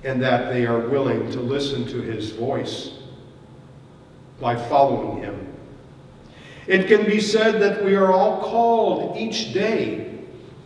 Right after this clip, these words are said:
by this inner voice,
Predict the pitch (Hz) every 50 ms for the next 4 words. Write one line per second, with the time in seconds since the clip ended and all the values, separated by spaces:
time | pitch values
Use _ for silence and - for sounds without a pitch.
0 | - - - - - - - - - - - - 165 160 156 156 151 147 147 147
1 | 143 135 - - - - 139 139 139 123 117 135 156 165 147 - - - - -
2 | - - - -